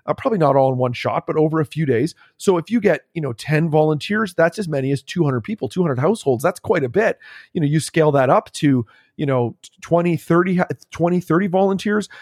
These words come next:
you know, you could scale pretty quickly and get out to a, a large number of, uh, people. So I would encourage you, I know it sounds old school, uh, but it's inexpensive. People actually have time. You've got volunteers that, frankly, if they become disengaged,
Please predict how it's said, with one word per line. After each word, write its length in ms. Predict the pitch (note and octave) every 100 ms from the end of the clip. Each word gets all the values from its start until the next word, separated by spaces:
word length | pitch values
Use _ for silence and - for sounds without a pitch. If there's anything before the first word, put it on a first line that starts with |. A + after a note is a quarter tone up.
| -
you 80 | -
know, 60 | D3
you 120 | D3+
could 140 | C#3
scale 240 | - E3+ C#3
pretty 160 | C3
quickly 280 | B2 C#3+ C3
and 80 | A#2
get 80 | A#2+
out 140 | A#2
to 160 | - A#2
a, 40 | G#2+
a 80 | A#2
large 420 | A#2+ D3+ C#3+ A2+
number 320 | A#2+ B2+ A2+
of, 360 | A#2 A2+ A2 G#2
uh, 140 | B2+ A2
people. 300 | - A#2+ G#2
So 200 | D3+ A#2 - - -
I 80 | G3
would 100 | A3+
encourage 340 | F3+ G#3+ E3+
you, 100 | F#3+
I 80 | F3
know 160 | F#3+ B3
it 80 |
sounds 260 | - A#3 G#3
old 280 | A3 A3+ F3+
school, 420 | - D3 A#2 B2+ _ - -
uh, 240 | D3+ D3+
but 160 | C#3+ D3+
it's 180 | D3 -
inexpensive. 960 | F#3+ G#3 - - F3+ F#3 - G3 F#3 E3+
People 280 | G3 F#3 D#3+
actually 380 | E3 G3+ - F3+
have 200 | E3+ D3+
time. 360 | E3+ E3 D#3+ D#3
You've 120 | D3+
got 200 | E3 C3+
volunteers 580 | D#3 G3+ G#3 - F3+ D#3
that, 100 | C3
frankly, 460 | E3 E3+ E3+ D3+
if 160 | E3+ F3+
they 100 | F#3
become 380 | E3 C3+ D#3+ D3
disengaged, 760 | D3+ E3 C#3 B2+ C#3 G3 -